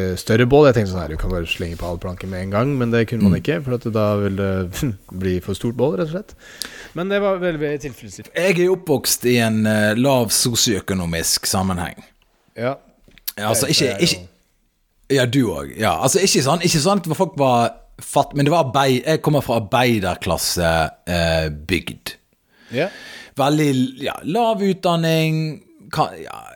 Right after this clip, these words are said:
Speaker 2: lav inntekt, kanskje.
Speaker 1: Ja, samme her.
Speaker 2: Så når det var sankthans der jeg kom fra, da var det dette bålet, da.
Speaker 1: Mm.
Speaker 2: Og alle disse mennene som gikk i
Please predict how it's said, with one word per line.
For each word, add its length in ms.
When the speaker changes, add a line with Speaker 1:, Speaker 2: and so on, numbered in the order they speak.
Speaker 2:
lav 440
inntekt, 480
kanskje. 560
Speaker 1:
Ja, 140
samme 360
her. 220
Speaker 2:
Så 600
når 360
det 80
var 80
sankthans 920
der 320
jeg 160
kom 280
fra, 200
da 140
var 160
det 160
dette 240
bålet, 520
da. 140
Speaker 1:
Mm. 200
Speaker 2:
Og 260
alle 240
disse 220
mennene 680
som 180
gikk 340
i 540